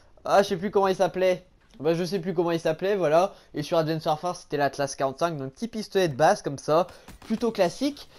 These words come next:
Et vraiment, ce M R six, un très, très bon pistolet. De toute façon, dans l'ensemble, vous verrez que les pistolets sont très, très puissants sur ce jeu.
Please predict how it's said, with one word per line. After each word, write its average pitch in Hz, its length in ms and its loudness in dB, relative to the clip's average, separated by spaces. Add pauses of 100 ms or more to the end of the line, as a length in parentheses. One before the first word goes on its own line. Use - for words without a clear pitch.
(280)
Et 170 100 -2
vraiment, 208 220 0
ce 240 160 -2
M 202 120 0
R 190 100 0
six, 254 220 -8
un 170 80 -2
très, 226 220 -2
très 226 180 -2
bon 190 280 -6
pistolet. 180 600 -2
De - 40 0
toute - 80 -6
façon, 143 240 -6
dans 175 80 -6
l'ensemble, 165 340 -8
vous 123 140 -12
verrez 143 280 -6
que 170 120 -12
les 147 160 -6
pistolets 143 440 -6
sont 147 220 -14
très, 170 260 -4
très 170 200 -6
puissants 170 480 -10
sur - 180 -10
ce 147 160 -10
jeu. 156 300 -2